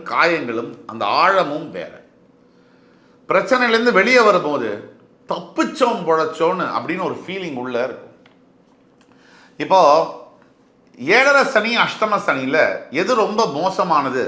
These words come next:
அப்படின்னு கேட்டோம்னா அஷ்டம சனின்னு தான் சொல்லணும். ஒளி பொருந்திய கடகராசி என்பர்களுக்கு சந்திரன் ராசி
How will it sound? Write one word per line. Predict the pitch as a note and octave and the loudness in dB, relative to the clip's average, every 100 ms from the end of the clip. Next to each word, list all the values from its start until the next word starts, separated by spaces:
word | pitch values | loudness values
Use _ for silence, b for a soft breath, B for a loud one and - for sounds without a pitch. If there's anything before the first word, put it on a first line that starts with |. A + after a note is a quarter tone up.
| - | -6
அப்படின்னு | A2 D3 D3+ | -8 -8 -8
கேட்டோம்னா | A#2 G#2 G2+ C3+ F#2+ - - _ _ b b b - E3 | -8 -8 -6 -4 -6 -10 -20 _ _ b b b -6 -4
அஷ்டம | - B3+ A#3+ F3+ | 0 2 2 0
சனின்னு | E3+ C#3+ B2+ | -2 -2 -4
தான் | D#3+ - | -4 -4
சொல்லணும். | F#2+ D2+ - _ _ _ b b b b b b b C#3 | -12 -12 -20 _ _ _ b b b b b b b 0
ஒளி | G3+ A3 | 2 4
பொருந்திய | A3 A3+ A#3 B3+ A#3+ | 4 2 2 2 4
கடகராசி | F#3 G#3 A3 G#3+ G#3 G3 | 2 4 4 4 2 -2
என்பர்களுக்கு | F3 E3+ D3+ B2+ D3+ C3 F#2 G2 - - | 0 0 -2 -4 -4 -4 -4 -10 -18 -2
சந்திரன் | D#3+ F#3+ G#3 F#3 C3 - - - | -2 0 0 0 -2 -10 -18 -2
ராசி | B2 F#3 - | 2 2 0